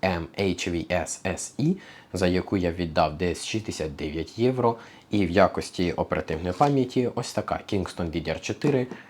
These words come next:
дві планочки по вісім гігабайт, три тисячі шістсот швидкості. Показники затримки складають C L вісімнадцять, двадцять один, двадцять один, тридцять дев'ять. І на цій материнській платі воно працює з Command Rate один.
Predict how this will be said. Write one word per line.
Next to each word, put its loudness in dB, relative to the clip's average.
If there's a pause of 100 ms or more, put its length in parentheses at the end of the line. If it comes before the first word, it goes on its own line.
(140)
дві 2
планочки 2
по -2
вісім -2
гігабайт, -2 (540)
три -4
тисячі -4
шістсот -4
швидкості. -4 (460)
Показники 4
затримки 0
складають 2
C 0
L -2
вісімнадцять, -2
двадцять -4
один, -4
двадцять -4
один, -2 (400)
тридцять -4
дев'ять. 4 (120)
І 2
на 2
цій -2
материнській -4
платі 2 (280)
воно 2
працює 0
з -6
Command -2
Rate -4
один. -2